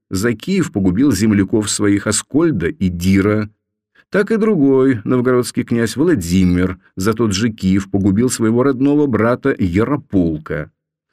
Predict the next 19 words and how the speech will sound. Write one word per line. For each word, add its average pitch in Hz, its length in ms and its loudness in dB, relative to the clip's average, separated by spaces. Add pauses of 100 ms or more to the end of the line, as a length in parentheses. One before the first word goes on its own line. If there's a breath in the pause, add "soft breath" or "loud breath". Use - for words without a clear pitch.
(140)
С 87 120 -6
другой 180 320 0
стороны, 202 420 2
все 208 240 0
торговые 151 400 2
русские 117 320 0
города 151 480 0 (200 loud breath)
стояли 175 560 2
в 143 120 2
экономической 147 640 -2
зависимости 107 1040 0
от - 180 -8
Киева. - 380 -12 (500 soft breath)
В - 140 -16
Киеве 180 420 2
сходились 139 560 2
нити 156 420 0
их 156 380 0
благосостояния. 131 1200 0